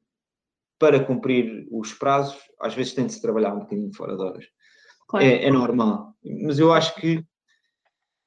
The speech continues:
Speaker 1: antigamente, se olharmos há dez anos atrás, isso era bastante pior. As pessoas
Speaker 2: Uhum.
Speaker 1: falavam da área financeira e, se-, e sei lá, e, e há muito este estigma, "Ai, quem trabalha em consultoras ou trabalha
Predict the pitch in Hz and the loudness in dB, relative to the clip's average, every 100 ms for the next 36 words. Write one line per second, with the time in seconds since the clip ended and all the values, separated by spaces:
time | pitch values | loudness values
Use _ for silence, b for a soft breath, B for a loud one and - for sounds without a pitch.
0 | _ _ _ _ _ _ - 156 151 165 | _ _ _ _ _ _ 2 4 4 2
1 | 151 151 156 156 - 147 147 147 131 135 | 2 4 4 2 2 4 4 2 2 2
2 | 135 135 135 139 135 135 139 139 139 - | 4 4 4 0 0 -2 -2 -4 -6 -8
3 | 135 131 131 135 123 _ 120 143 117 107 | -6 -6 -6 -8 -8 _ 2 2 2 -2
4 | - - 107 - - 247 240 220 220 98 | -10 -8 -8 -8 -6 2 4 6 2 -2
5 | 107 - 107 107 107 104 98 - 113 110 | -6 -4 0 0 -2 -8 -4 2 4 4
6 | 95 92 - - 92 - 98 95 85 - | 0 -6 -14 -16 -16 -12 -8 -8 -10 -16
7 | - - - - - 95 - 107 101 - | -18 -20 -20 -20 -14 -6 -6 -6 -8 -8
8 | - - 127 107 101 117 110 110 104 104 | -6 -2 -2 0 -2 0 -2 -4 -6 0
9 | 107 104 - 110 110 95 131 123 104 95 | 0 0 -8 -12 -12 -2 2 4 2 -2
10 | 101 98 104 101 101 | -2 2 2 0 -6